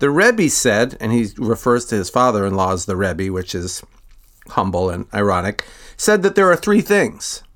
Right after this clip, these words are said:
So here's the trick. Here's the, uh, secret formula. There's the love of God. Okay, so don't hear that as God. Hear it as something bigger. The love of Torah. You can hear it as Torah, or you can hear it as wisdom.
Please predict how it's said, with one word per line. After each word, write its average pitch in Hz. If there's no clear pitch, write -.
So -
here's 202
the 131
trick. -
Here's 143
the, 135
uh, 104
secret -
formula. 120
There's 127
the 151
love 147
of 123
God. 131
Okay, 123
so -
don't 131
hear 143
that 117
as 107
God. 107
Hear 107
it 101
as 98
something 98
bigger. 92
The 110
love 120
of 120
Torah. 123
You 123
can 123
hear 120
it 107
as 104
Torah, 117
or 123
you 110
can 107
hear 104
it 104
as 92
wisdom. 101